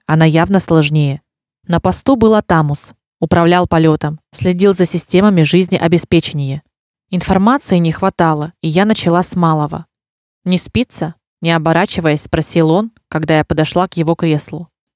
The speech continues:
«Волнуюсь, у меня такое впервые», приветливо улыбнулась я и присела в соседнее кресло.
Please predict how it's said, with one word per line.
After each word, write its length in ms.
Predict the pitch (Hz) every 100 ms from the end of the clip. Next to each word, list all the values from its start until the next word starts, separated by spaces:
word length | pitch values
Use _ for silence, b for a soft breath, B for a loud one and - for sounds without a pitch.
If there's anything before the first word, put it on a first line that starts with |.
| _ _ 175
«Волнуюсь, 680 | 185 190 196 190 151 - - _ -
у 80 | 170
меня 260 | 170 190
такое 360 | 220 - 190 190
впервые», 600 | - 165 156 170 180 151 _ _
приветливо 520 | - 170 180 175 170
улыбнулась 640 | 170 165 165 165 165 156 -
я 300 | 165 190 220 _
и 100 | 165
присела 440 | 160 151 180 190
в 60 | -
соседнее 500 | 160 - 170 165 165
кресло. 560 | - 160 151 - 170